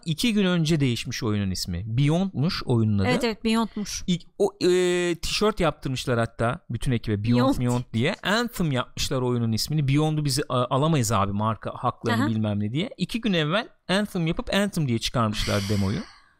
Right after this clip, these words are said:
Speaker 2: <sighs>
Speaker 1: Ve oyun, ve, e, o demoyu, yani o görsel ne diyelim artık, vertical slice mı
Speaker 2: Hı hı.
Speaker 1: diyeceğiz, demo mu diyeceğiz? O demoyu yapıyorlar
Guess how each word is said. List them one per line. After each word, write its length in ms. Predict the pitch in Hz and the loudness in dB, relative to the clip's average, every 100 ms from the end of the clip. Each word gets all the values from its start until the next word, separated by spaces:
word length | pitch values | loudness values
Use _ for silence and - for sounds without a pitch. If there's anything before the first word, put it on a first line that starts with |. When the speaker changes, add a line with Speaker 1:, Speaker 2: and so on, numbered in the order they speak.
| - | -20
Speaker 2:
<sighs> 460 | - - - - | -20 -18 -16 -4
Speaker 1:
Ve 200 | 151 240 | 0 0
oyun, 340 | - 208 233 - _ - | 2 0 0 -6 _ -10
ve, 380 | 147 165 302 - - - | -4 0 0 -4 -14 -4
e, 220 | 156 147 151 - | 2 4 2 0
o 260 | 220 240 151 | 0 0 0
demoyu, 500 | 214 240 202 143 127 | 0 0 -2 0 -2
yani 220 | 127 120 | -2 -2
o 100 | 127 | -2
görsel 420 | 131 131 - 147 123 | 0 -2 -2 -4 -4
ne 160 | 139 | -4
diyelim 280 | 110 98 95 | -4 -4 -4
artık, 400 | 87 - - - - | -8 -10 -14 -16 -8
vertical 400 | 123 127 - - | -4 -4 -4 -6
slice 200 | 113 - 101 | -4 -2 0
mı 80 | 131 - | 0 -2
Speaker 2:
Hı 40 | |
hı. 60 | 151 | -2
Speaker 1:
diyeceğiz, 380 | 120 131 98 101 | -2 -2 -4 -6
demo 220 | 113 151 | -4 -2
mu 140 | 135 | -2
diyeceğiz? 340 | 98 92 110 - - - - - | -4 -6 -8 -12 -18 -20 -10 -2
O 160 | 160 | 0
demoyu 400 | 196 254 208 139 131 | 2 0 0 0 0
yapıyorlar 500 | 156 285 277 240 | 2 2 2 0